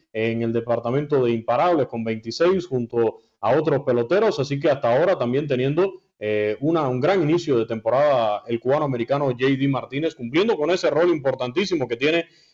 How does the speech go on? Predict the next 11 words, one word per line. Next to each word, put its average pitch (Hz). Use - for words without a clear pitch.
en 113
el 117
line-up 143
de 131
los 113
Red 139
Sox 143
de 113
Boston, 143
el 107
toletero, 143